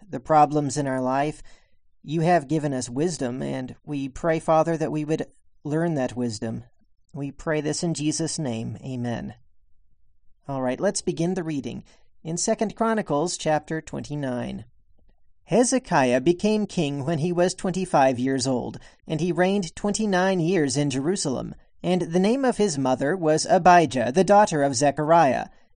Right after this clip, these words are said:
And he did what was right in the eyes of Yahweh, according to all that David his father had done.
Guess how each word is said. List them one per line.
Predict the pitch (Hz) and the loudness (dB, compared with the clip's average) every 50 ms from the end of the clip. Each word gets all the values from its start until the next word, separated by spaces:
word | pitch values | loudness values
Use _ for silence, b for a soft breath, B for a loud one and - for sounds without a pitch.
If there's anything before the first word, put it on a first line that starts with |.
| _ _ | _ _
And | - 156 165 | -6 -4 -4
he | 151 175 185 175 | -4 -4 -6 -4
did | 156 170 156 135 120 117 | -2 0 0 0 0 0
what | 139 135 120 | 0 0 0
was | 131 151 147 127 | 0 -2 -2 0
right | 127 151 175 208 208 160 131 - | 2 4 4 4 4 2 0 -2
in | 151 151 | 0 0
the | 156 160 143 | 0 0 0
eyes | 143 143 143 139 127 | 0 0 -2 0 -2
of | 139 120 | -4 -2
Yahweh, | 120 156 180 202 208 190 185 185 180 196 240 - | 2 2 4 4 2 2 2 2 2 2 2 0
according | 214 220 - - 226 220 220 226 214 | -2 -2 4 4 4 6 6 4 4
to | - 220 | 2 4
all | - - 202 226 262 240 | 6 8 8 8 8 8
that | 226 240 - - 156 | 6 4 2 0 0
David | 135 156 170 202 175 185 185 156 | 2 2 2 4 2 0 0 2
his | 156 196 190 | 0 0 -2
father | - - 180 190 220 190 170 143 | 2 4 6 6 6 4 2 2
had | 131 139 139 139 | 2 2 0 4
done. | 143 165 175 160 139 123 117 110 | 4 4 4 4 2 0 -4 -6